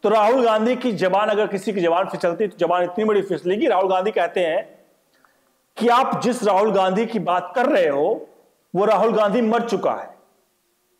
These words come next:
वो राहुल गांधी को मरे बहुत दिन हो गया है, अब आपके सामने नया राहुल गांधी बैठा है, तो आप उस राहुल गांधी को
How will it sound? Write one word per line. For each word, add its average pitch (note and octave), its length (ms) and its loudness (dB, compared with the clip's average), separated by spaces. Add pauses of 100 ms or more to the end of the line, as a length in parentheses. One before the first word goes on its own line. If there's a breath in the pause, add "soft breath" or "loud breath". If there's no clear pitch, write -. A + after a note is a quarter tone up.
(420)
वो G#3 100 2
राहुल A#3+ 280 4
गांधी A3 300 2
को B3 160 0
मरे A3 760 0
बहुत G#3+ 200 2
दिन B3+ 220 0
हो A3+ 160 0
गया C#3 180 -4
है, - 160 -14 (540 loud breath)
अब A#3+ 160 2
आपके A#3+ 280 2
सामने B3+ 540 2
नया A#3+ 240 2
राहुल A#3 320 2
गांधी G3 300 2
बैठा F3+ 340 0
है, A2 140 -10 (680)
तो G3 80 0
आप B3 320 4 (540)
उस A#3 220 -2
राहुल A#3+ 320 4
गांधी G#3 340 2
को G#3+ 160 0